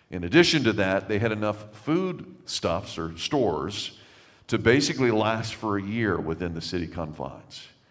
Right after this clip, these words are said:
So they thought, "Well, we can, we can maintain a siege for however long." In addition to that, there's also basically the Euphrates River runs right underneath the city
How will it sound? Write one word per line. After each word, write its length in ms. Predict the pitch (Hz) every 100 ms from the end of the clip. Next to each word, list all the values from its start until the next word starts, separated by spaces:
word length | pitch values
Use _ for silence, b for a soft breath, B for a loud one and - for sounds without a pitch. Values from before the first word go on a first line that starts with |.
| b b
So 140 | 120
they 80 | 104
thought, 280 | 101 101 98
"Well, 140 | 92
we 180 | 90 120
can, 280 | 127 98 -
we 100 | 101
can 240 | 95 87 -
maintain 480 | 90 90 98 98
a 120 | 87 -
siege 420 | - 120 143 -
for 140 | 92
however 300 | 92 123 127
long." 340 | 82 78 95 107 B B
In 120 | 123
addition 360 | 113 254 254 180
to 60 | 120
that, 220 | 120 135
there's 200 | 131 120
also 560 | 156 170 156 135 131 131 B B B
basically 640 | - 156 - 185 135 147
the 100 | 135
Euphrates 540 | 120 120 127 175 165 127
River 320 | 139 175 139
runs 320 | 117 151 135
right 420 | 107 123 190 220
underneath 880 | 160 180 160 147 139 147 196 185 -
the 120 | 120
city 560 | 120 - 220 104 87 101